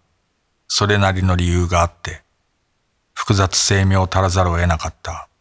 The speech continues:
マルクスの分析を、あえて単純な形で把握する能力や気力と、そのような力を必要とする状況がはっきり見えていなければならない。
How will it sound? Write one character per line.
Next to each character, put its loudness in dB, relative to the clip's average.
マ 2
ル 0
ク -8
ス -4
の -2
分 -2
析 -6
を、 -14
あ 4
え 0
て -12
単 2
純 2
な 4
形 -2
で -2
把 2
握 -8
す -2
る 2
能 2
力 -4
や -10
気 -2
力 -2
と、 -4
そ 0
の 4
よ 2
う -
な 0
力 -2
を -2
必 -4
要 0
と -2
す 0
る -2
状 0
況 -2
が 0
は -4
っ -12
き -2
り 0
見 4
え 0
て -6
い -2
な -2
け -10
れ -4
ば -4
な -2
ら -6
な -10
い。 -20